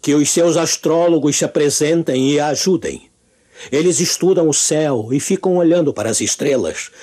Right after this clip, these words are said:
a fim de dizerem todos os meses o que vai acontecer com você. Pois eles são como a palha.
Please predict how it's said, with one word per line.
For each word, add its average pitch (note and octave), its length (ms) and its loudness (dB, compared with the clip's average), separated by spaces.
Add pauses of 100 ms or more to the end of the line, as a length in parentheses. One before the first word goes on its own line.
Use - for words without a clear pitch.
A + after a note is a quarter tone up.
(140)
a D3+ 120 -4
fim A3 160 0
de G#3+ 100 2
dizerem D#3+ 560 2
todos E3+ 420 0
os E3+ 140 0
meses C#3 640 -2 (220)
o E3 100 2
que F#3 100 0
vai F3 240 0
acontecer G#2 720 -4
com D#2 220 -6
você. D2 420 -4 (880)
Pois C3 300 0
eles F3 440 0
são D#3+ 300 0
como E3 240 -2
a E3 60 -4
palha. D2 580 -6